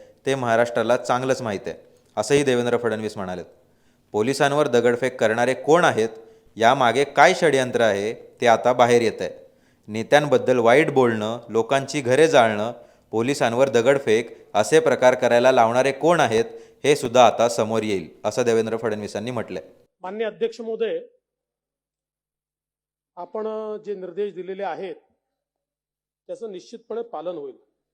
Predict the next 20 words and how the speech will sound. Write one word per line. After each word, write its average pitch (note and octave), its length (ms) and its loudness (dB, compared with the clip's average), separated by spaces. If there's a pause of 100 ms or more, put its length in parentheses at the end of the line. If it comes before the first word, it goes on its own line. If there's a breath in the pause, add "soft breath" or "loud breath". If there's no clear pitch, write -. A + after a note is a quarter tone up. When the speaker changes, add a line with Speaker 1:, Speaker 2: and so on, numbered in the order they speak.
(600)
Speaker 2:
खरं F#3+ 120 -6
म्हणजे A3 320 2
या A3 300 2
विषयात A3 600 -4 (680)
माझी E3+ 240 -6
बोलायची F#3+ 400 -2
इच्छा G3+ 220 -2
नव्हती, F#3 420 4 (1120)
पण B3 180 -2
तरी C4 140 8
देखील C4 280 6
मला A#3 200 6
असं A#3 180 4
वाटतं A3+ 240 2
की A#3 120 2
आता A3 360 6
विषय F#3 320 -2
इथे G#3 200 0
आलेला F#3+ 320 2
आहे G3+ 100 4